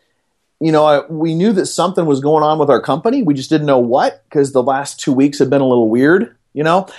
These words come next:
And we had worked nine years, Simon. We built it up. I think our checks were about thirty-five thousand a month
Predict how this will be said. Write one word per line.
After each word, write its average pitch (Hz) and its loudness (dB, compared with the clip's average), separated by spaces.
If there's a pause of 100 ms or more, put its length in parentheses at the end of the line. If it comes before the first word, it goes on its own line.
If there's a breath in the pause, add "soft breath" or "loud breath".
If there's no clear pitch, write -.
(160 loud breath)
And 175 2
we 233 4
had 226 4
worked 185 0
nine 160 -4
years, 156 -8
Simon. 160 -6
We 151 0
built 156 0
it 143 2
up. 147 0
I 135 2
think 170 -4
our 147 2
checks 147 -2
were 147 -2
about 131 -2
thirty-five 139 -2
thousand 131 -2
a 117 -4
month 123 -6